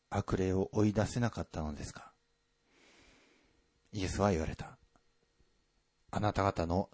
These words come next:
信仰が薄いからです。 誠にあなた方に告げます。 もし、からし種ほどの信仰があったら、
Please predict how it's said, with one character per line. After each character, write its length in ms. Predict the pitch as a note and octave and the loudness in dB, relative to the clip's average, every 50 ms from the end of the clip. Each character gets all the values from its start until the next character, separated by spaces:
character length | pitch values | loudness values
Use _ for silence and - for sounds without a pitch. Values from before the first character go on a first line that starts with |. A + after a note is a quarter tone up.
| - | -14
信 380 | - - - - - B2 D3 C#3+ | -12 -6 -2 0 2 2 0 4
仰 240 | - C#3 B2 A#2+ A2 | 6 6 8 8 8
が 240 | A2 A2+ A2+ - - _ _ _ | 8 6 6 4 0 _ _ _
薄 320 | - F#2+ - - - F3+ | 2 2 2 6 8 8
い 140 | C3+ F#2+ E2+ | 8 8 6
か 200 | - - - - | 0 -4 -4 -4
ら 140 | D#2+ D#2+ D#2 | -2 -2 -4
で 100 | D2+ D2 | -4 -6
す。 340 | - - - - - - _ _ _ _ _ _ _ _ _ - - - _ _ _ _ _ _ _ - | -6 -8 -8 -10 -14 -18 _ _ _ _ _ _ _ _ _ -20 -20 -20 _ _ _ _ _ _ _ -6
誠 400 | - F2 E2+ - A2 G#2+ - G#2 | -2 -2 0 2 2 4 4 4
に 220 | G#2+ A#2 B2+ - - - - - _ | 2 2 0 -2 -6 -12 -20 -16 _
あ 100 | - F#2 | -4 -2
な 140 | F2 F2+ D#2+ | 0 0 0
た 140 | - F#2 F2 | 0 0 0
方 240 | F2 E2+ - F2+ F2 | 0 0 0 -2 0
に 180 | G2 A#2 C3+ | 0 -2 -2
告 220 | - - - E2+ E2+ | -4 -6 -6 -4 -4
げ 60 | D2+ | -4
ま 140 | D2+ C#2+ - | -4 -4 -6
す。 240 | - - - - - _ _ _ _ _ _ _ _ - - - - _ - - - - _ _ _ | -6 -6 -8 -12 -18 _ _ _ _ _ _ _ _ -20 -20 -20 -20 _ -20 -20 -20 -20 _ _ _
も 160 | - G#2 A2+ | 2 2 4
し、 300 | - - - - - - - _ _ _ _ _ _ _ _ _ _ _ _ _ _ | 4 4 0 -2 -4 -8 -16 _ _ _ _ _ _ _ _ _ _ _ _ _ _
か 180 | - - - | -2 2 4
ら 120 | - C#3+ D3+ | 6 6 6
し 160 | - - C3+ | 6 4 4
種 260 | C3 C#3 C3 C3+ C3 | 4 6 6 6 6
ほ 180 | B2 A2+ A#2+ A#2 | 6 6 6 8
ど 140 | A2 A#2 A#2 | 8 8 8
の 160 | B2+ C#3+ - | 8 6 6
信 340 | - - - A2 G2+ G2 F#2 | 4 0 0 0 0 0 -2
仰 280 | - - F2+ F2 E2+ | 0 2 4 4 4
が 220 | E2 F#2+ A2 - - | 6 4 4 2 2
あ 60 | - - | -2 -4
っ 80 | - - | -4 -2
た 120 | - - E2 | -2 -2 -2
ら、 180 | E2 D#2+ - | -2 -4 -10